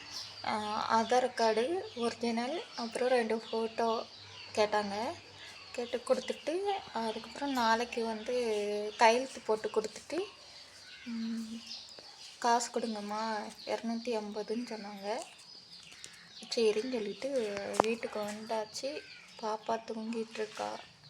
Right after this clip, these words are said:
நான் வெளியே உட்காந்துருக்கேன். அங்கே அந்த மாதிரி ஆயிடுச்சுல்ல, அதனால் நான் வந்து வந்தோடனே பாத்ரூம் போய் கால் கையெல்லாம் கழுவிட்டு,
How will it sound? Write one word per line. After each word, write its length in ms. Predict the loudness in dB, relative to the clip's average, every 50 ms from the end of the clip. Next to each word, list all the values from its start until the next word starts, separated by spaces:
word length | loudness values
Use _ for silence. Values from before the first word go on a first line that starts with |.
| -18 -16 -16 -16 -16 -16 -18 -16 -8
நான் 260 | -6 -4 -2 0 0
வெளியே 300 | 0 0 0 0 0 0
உட்காந்துருக்கேன். 840 | 0 -2 -2 2 4 4 4 4 2 -2 -2 -2 -2 -4 -4 -4 -4 -4 -4
அங்கே 360 | -4 -4 -4 -4 -2 -2 -2 -2 -2 -2 -2 -4
அந்த 280 | -6 -6 -8 -10 -8
மாதிரி 340 | -6 -6 -6 -4 -2 -2 0 0 0 -2 -4 -6 -10 -12 -14 -16 -16 -14 -14 -14 -16 -16 -18 -18 -20 -20 -20 -20 -20 -20 -18 -18 -18 -18 -18 -16 -16 -12 -10 -8 -6 -6 -6 -4 -2
ஆயிடுச்சுல்ல, 800 | 0 0 0 0 0 2 0 0 0 0 -2 0 0 2 4 4 4 4 4 2
அதனால் 560 | 0 2 2 0 0 2 0 0 0 -2 -4
நான் 180 | -4 -4 -4 -6
வந்து 340 | -6 -8 -8 -2 0 0 4 4 4 4 4 2 -2 -2 -2 -2 -4 -6 -8 -12 -16 -14 -14 -14 -12 -4
வந்தோடனே 580 | 0 0 2 2 2 0 0 0 0 0 0 0 0 0 0 2
பாத்ரூம் 520 | 2 2 2 2 2 0 -2 -2 -2 -2 0
போய் 340 | 0 0 0 0 -4 -8 0
கால் 280 | 4 4 4 4 2 0
கையெல்லாம் 400 | -2 0 0 0 -2 -4 -4 -4
கழுவிட்டு, 520 | -4 -2 -2 -2 -2 -2 -4 -2 -4 -4